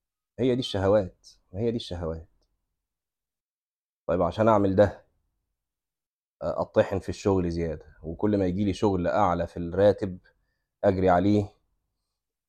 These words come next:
<clears throat> حتى لو هيضيع عمري،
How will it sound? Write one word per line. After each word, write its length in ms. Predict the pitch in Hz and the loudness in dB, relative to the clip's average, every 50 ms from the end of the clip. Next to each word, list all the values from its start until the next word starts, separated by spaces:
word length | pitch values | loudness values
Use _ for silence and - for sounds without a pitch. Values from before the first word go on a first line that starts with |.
| _ - | _ 4
<clears throat> 1400 | 90 - 76 76 71 - - - - - _ _ _ _ _ _ _ _ _ _ _ _ _ _ _ _ _ | 6 8 8 6 4 2 0 -4 -10 -18 _ _ _ _ _ _ _ _ _ _ _ _ _ _ _ _ _
حتى 500 | - - 107 104 - - - 107 101 101 - - _ _ _ _ _ _ _ _ _ | -6 -2 -2 -2 0 4 4 4 4 4 -2 -10 _ _ _ _ _ _ _ _ _
لو 220 | 90 92 98 98 98 | 2 4 4 6 6
هيضيع 360 | 95 92 95 104 107 104 98 | 4 6 6 6 8 8 6
عمري، 400 | 90 90 104 104 98 87 80 76 | 6 6 4 2 2 0 -2 -6